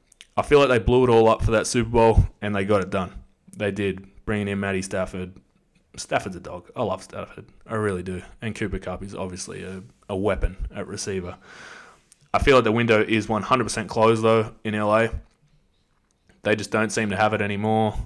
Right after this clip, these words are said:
Uh, lost Jalen Ramsey on the defensive side of the ball as well.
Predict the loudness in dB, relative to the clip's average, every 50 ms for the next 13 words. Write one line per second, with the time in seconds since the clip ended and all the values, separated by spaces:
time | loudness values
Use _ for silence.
0 | -10 -12 -20 _ _ _ -12 -8 -6 -6 -4 -4 -4 -2 -2 -2 -2 -2 -2 -4
1 | -2 -2 -2 -4 -4 -4 -4 -4 -6 -8 -8 -8 -8 -8 -8 -8 -8 -8 -10 -10
2 | -10 -10 -10 -8 -6 -6 -6 -6 -4 -2 0 0 0 0 0 -2 -4 -2 0 2
3 | 2 2 0 0 -4 -6